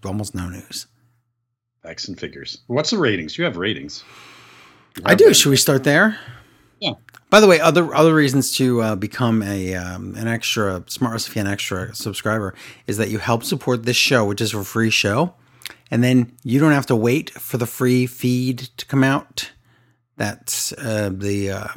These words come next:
Speaker 1: the regular, the regular Podbean, iTunes, Apple Music, whatever you wanna call it, feed. You get a special feed, and then you get the show first before anybody else. So you're treated like royalty with Smart Wrestling Fan Extra. That's our new
Speaker 2: Yes.
Speaker 1: one.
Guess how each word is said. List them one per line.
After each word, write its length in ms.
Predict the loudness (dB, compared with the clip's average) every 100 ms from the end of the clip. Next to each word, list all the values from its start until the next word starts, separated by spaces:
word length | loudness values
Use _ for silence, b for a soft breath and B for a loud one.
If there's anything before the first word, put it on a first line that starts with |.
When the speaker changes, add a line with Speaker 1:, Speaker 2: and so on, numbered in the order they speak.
| -8
Speaker 1:
the 80 | -6
regular, 640 | -4 -4 -2 -2 -2 -4 -8
the 80 | -10
regular 340 | -8 -6 -6 -6
Podbean, 600 | -6 -4 -4 -2 -2 -2
iTunes, 800 | -4 -6 -4 -4 -4 -6 -10 -10
Apple 160 | -8 -6
Music, 440 | -6 -4 -6 -6 -6
whatever 200 | -6 -6
you 60 |
wanna 140 | -8 -6
call 160 | -8
it, 60 | -6
feed. 240 | -6 -6 -8 B B B B B B
You 120 | 0
get 180 | 4 4
a 60 | 4
special 680 | -2 0 2 2 2 2
feed, 460 | 2 0 0 -4 -8
and 180 | -2 0
then 360 | 2 0 -2 -4
you 100 | -2
get 220 | 0 0 0
the 60 |
show 380 | 0 0 0 -2
first 560 | -6 -6 -6 -6 -10 -10
before 260 | -6 -2
anybody 300 | -2 -2 -6 -8
else. 320 | -8 -10 -10 _ _ _ _ _ _
So 120 | -2
you're 60 | 0
treated 320 | 4 4 6
like 200 | 4 4
royalty 580 | 2 2 2 -2 -8 -12 _
with 160 | -8 -4
Smart 220 | -2 -2
Wrestling 240 | -2 -4 -2
Fan 200 | -2 -4
Extra. 420 | -6 -10 -14 -20 _ _ _ _ _ _ _ _ _ -8
That's 140 | -2
our 80 | 0
new 160 | 0 0
Speaker 2:
Yes. 80 | -4
Speaker 1:
one. 180 | -10